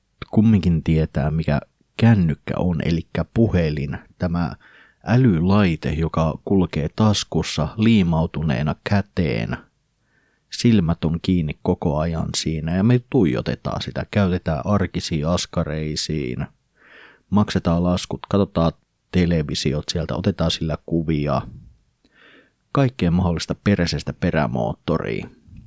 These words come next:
Ja aika lailla kaiken pystytään,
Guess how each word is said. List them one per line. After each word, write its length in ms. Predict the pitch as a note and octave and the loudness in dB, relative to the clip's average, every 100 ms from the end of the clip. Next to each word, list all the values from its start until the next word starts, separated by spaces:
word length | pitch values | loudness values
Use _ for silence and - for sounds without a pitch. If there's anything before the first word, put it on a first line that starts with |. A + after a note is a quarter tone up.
| - _ _ _ _ _ _ _ _ - _ _ - | -20 _ _ _ _ _ _ _ _ -20 _ _ -8
Ja 80 | - | -4
aika 320 | - D#3+ E3 | 0 2 4
lailla 240 | C3+ G#2 F#2+ _ | 4 4 0 _
kaiken 580 | - D3+ B2+ - E2+ A#1 - | 2 4 4 2 0 -2 -4
pystytään, 520 | - G2 - D#2+ D#2 | 0 0 0 -4 -2